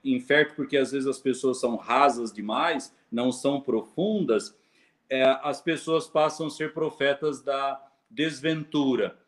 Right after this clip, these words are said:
passam a ser profetas da desesperança. Então, um dos pontos importantes é você não escutar vozes, não compartilhar vozes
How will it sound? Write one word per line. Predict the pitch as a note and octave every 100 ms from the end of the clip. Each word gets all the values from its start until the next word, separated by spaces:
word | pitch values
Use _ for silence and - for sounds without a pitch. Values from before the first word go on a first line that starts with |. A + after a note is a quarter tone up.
| _ _ _
passam | C3+ B2 C3+
a |
ser | C#3+ C#3
profetas | C3+ B2+ C3+ C#3 C3
da | C#3
desesperança. | B2+ C3 C#3 C3 C3+ - C#3 A#2+ G2+ F2 - - _ _ _ _ _ _
Então, | A#2 C#3 C#3 C#3 C3+ C3+
um | C3
dos | B2
pontos | - A#2+ A#2+ A#2 A#2
importantes | G#2+ A2 G#2 B2+ C3+
é |
você | C3+ C3+
não | C#3+ D3
escutar | D3 D#3 C#3+ D3+
vozes, | D3+ B2 C3 B2+ A2 -
não | B2
compartilhar | - B2+ B2 C3 - C3 C3
vozes | C3+ A#2 B2+ C3+ C#3+ C#3 D#3+ -